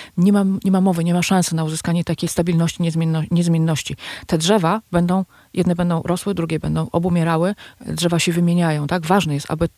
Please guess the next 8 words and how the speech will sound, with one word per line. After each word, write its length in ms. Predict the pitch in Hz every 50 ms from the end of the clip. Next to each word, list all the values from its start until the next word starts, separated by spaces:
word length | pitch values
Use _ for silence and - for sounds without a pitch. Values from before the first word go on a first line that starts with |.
| _ _ -
dane 300 | - 180 190 185 185 180
miejsce 420 | 170 160 147 139 - - - 185
pozostało 400 | - 190 170 170 - 190 180 170
czas 220 | - 175 160 -
la-, 100 | 165 156 - - - 190
cały 120 | 185 175
czas 220 | - 180 156 -
lasem 340 | - 160 151 - - 170 214